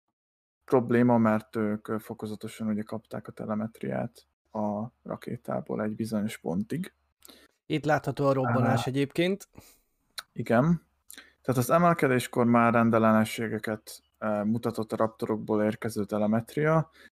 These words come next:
Speaker 1: de sikeresen elérte a prototípus a tíz kilométeres magasságot, és a belly flop manőver is sikeres volt.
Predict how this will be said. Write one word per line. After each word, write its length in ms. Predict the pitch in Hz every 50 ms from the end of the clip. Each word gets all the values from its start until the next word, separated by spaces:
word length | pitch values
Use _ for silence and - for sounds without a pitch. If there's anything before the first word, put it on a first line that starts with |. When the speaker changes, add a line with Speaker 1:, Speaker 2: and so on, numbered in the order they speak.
| _
Speaker 1:
de 360 | - - - 110 110 110 107
sikeresen 580 | 104 - - 135 - 127 113 110 - - 117 113
elérte 480 | 110 110 110 107 104 - - 113 110 107
a 60 | 104
prototípus 600 | - - 117 113 - - - 113 - - - -
a 40 | 110
tíz 220 | - 104 107 -
kilométeres 580 | - - 120 113 110 107 107 - - - - -
magasságot, 800 | 139 135 143 147 143 - - 160 156 151 147 156 156 151 - - _ _ _ _ _ _ _ _ _ _
és 240 | - 123 117 - -
a 80 | 117
belly 260 | 110 113 120 117 110 110
flop 340 | 110 - 123 107 104 -
manőver 400 | - 113 110 110 110 107 104 107
is 120 | 107 107 -
sikeres 460 | - 139 - - 139 147 147 - -
volt. 440 | - 175 175 180 180 170 - -